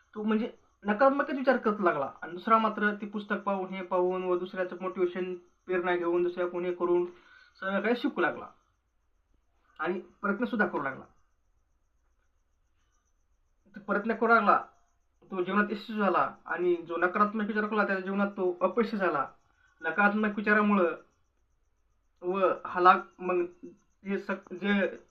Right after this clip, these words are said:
सकारात्मक विचार करून तो लागला, त्याचं आयुष्य भविष्य उज्ज्वल झालं. आणि नकारात्मक विचार करू लागला, त्याचं आयुष्य भविष्य खराब होऊन त्याच्या जीवनात सुद्धा सत्यानाश झाला आणि पुढं तो व्यसनाधीन झाला, ते टेन्शन पायी.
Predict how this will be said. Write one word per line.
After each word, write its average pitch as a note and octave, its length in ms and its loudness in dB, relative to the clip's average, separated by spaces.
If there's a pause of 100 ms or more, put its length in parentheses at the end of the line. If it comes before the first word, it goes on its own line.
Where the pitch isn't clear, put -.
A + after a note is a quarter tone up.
(320)
सकारात्मक G#3+ 360 0
विचार A3 220 2
करून A3 340 -2 (880)
तो E3 60 -8
लागला, G3 400 8 (320)
त्याचं F3+ 520 0
आयुष्य F#3 300 2
भविष्य G3+ 280 0
उज्ज्वल G#3 240 0
झालं. F#3 180 2
आणि F3 220 4
नकारात्मक G#3+ 440 0
विचार A3 160 -4
करू A3 200 -2
लागला, G#3+ 360 4 (500)
त्याचं - 200 0
आयुष्य F#3 260 2
भविष्य G3+ 320 -2
खराब G3 220 0
होऊन F#3 300 -2 (440)
त्याच्या F3 140 -4
जीवनात F3+ 300 0
सुद्धा B3 200 -2
सत्यानाश G3 300 -6
झाला D#3+ 180 0
आणि D#3 220 0
पुढं F3 220 -4
तो F3 120 -6
व्यसनाधीन D#3+ 460 -6
झाला, C#3+ 200 -10 (440)
ते E3 80 -10
टेन्शन E3+ 400 -6
पायी. C3+ 180 -10